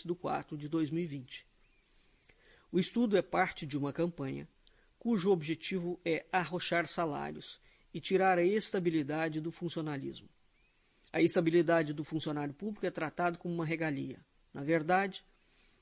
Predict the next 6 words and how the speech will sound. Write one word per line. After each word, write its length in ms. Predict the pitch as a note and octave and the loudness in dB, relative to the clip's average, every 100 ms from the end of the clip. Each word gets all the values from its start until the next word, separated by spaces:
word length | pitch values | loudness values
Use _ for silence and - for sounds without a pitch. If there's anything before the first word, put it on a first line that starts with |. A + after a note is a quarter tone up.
| - | -2
a 100 | E3 | 0
estabilidade 640 | E3 E3+ E3 D#3+ D#3+ D3+ | 2 4 4 4 2 2
foi 120 | E3+ | -2
posta 360 | - E3+ F3 D#3+ | 2 0 0 -4
na 120 | D3 | -4
Constituição 760 | D3 C#3 D#3 D#3+ - E3 F#3 | -6 -6 -4 -4 -2 -4 -6